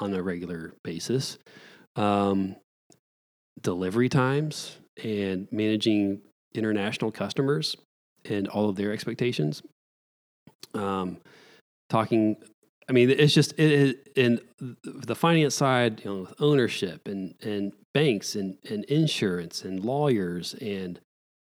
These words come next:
like, all the things. I mean, I've, I, I feel like I've gotten an M B A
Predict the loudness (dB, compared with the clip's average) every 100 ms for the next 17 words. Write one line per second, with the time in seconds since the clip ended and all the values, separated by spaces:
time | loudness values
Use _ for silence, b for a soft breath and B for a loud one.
0 | -8 -8 -8 -2 2 4 2 2 0 -2
1 | -8 -14 -12 -6 0 2 0 0 2 2
2 | 2 2 2 2 2 2 4 2 0 2
3 | 2 2 2 0 -2 0 0 2 2 2
4 | 2 2 -2 -8